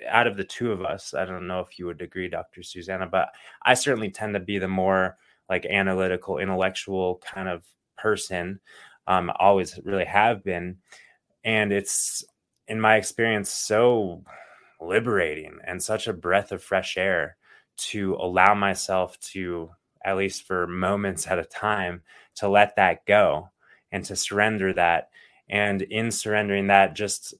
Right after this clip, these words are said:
kind of surrendering also the need to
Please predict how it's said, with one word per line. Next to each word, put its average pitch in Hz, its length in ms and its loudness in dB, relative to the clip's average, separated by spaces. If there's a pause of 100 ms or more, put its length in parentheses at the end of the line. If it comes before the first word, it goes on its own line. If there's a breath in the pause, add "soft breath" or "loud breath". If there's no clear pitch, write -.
(120)
kind 98 240 -6
of 92 100 -4
surrendering 101 640 -2
also 98 540 2
the 92 520 -8 (360 soft breath)
need 104 440 -4
to 95 580 -4